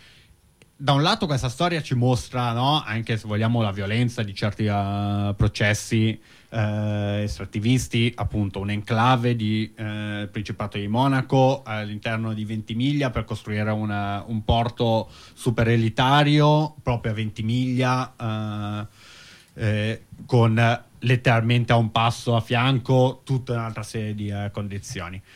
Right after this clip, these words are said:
Dall'altro, oh, secondo me è interessante, anche se parla di una cosa completamente diversa,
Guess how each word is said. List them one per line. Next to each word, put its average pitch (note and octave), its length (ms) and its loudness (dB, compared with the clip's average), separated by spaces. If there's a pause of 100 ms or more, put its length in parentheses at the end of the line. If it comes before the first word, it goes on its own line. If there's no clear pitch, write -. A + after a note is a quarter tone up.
(180)
Dall'altro, D#3 640 2
oh, A2+ 1300 0
secondo C3+ 300 2
me D3 80 6
è C3+ 40 6
interessante, B2 880 0
anche B2+ 240 2
se A2+ 100 0
parla B2+ 220 0
di A2+ 100 0 (160)
una A2+ 140 -2
cosa A#2 200 0
completamente B2 560 0
diversa, A#2+ 640 2